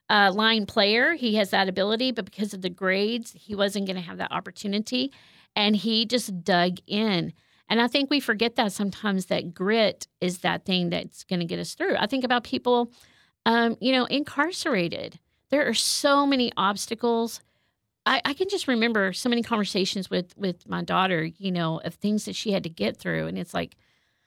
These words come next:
<sighs> yeah, there were so many obstacles 'cause it's just so different. Being told what to do, the schedules, the rules, you can't interact with certain people. You have to be very hyper aware. There are constant obstacles,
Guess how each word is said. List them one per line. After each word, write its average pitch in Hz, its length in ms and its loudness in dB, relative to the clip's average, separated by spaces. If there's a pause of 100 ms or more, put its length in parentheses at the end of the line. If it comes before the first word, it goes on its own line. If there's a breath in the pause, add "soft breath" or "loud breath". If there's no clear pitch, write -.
(800)
<sighs> - 100 -16 (400 loud breath)
yeah, - 120 -8
there 247 120 -4
were 247 80 0
so 247 260 0
many 262 240 0
obstacles 202 840 0
'cause 233 180 -2
it's 233 160 -6
just - 200 -10
so 226 120 0
different. 196 600 -2
Being 220 260 2
told 196 260 0
what 190 140 -2
to 185 100 -2
do, 170 220 -2
the 185 100 -8
schedules, 185 680 0
the 180 120 -2
rules, 175 760 2
you 190 180 -10
can't 226 380 0
interact 190 420 2
with 180 120 -6
certain 185 260 -2
people. - 460 -4 (220 loud breath)
You 214 60 -2
have 196 60 -2
to 202 80 -2
be 180 140 2
very 208 560 4
hyper 180 540 -2
aware. 170 520 0
There 226 180 0
are - 160 -8
constant 208 600 -4
obstacles, - 800 -10